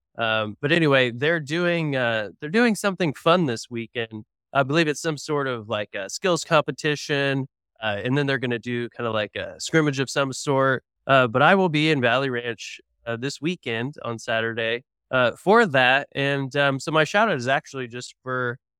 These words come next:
um, the Dallas Stars Elite program in general. Um, <clears throat> I feel like speaking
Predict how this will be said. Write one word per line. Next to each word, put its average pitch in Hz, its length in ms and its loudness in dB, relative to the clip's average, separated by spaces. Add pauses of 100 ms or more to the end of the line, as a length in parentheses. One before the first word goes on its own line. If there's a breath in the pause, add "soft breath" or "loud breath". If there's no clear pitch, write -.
um, 160 440 2 (380)
the 185 400 -2
Dallas 208 280 4
Stars 196 340 2
Elite 170 360 -4
program 151 420 0
in 131 100 -4
general. 127 640 -4 (280)
Um, 117 160 -12
<clears throat> - 60 -20
I 170 220 0
feel 165 180 0
like 143 300 4
speaking 143 600 -2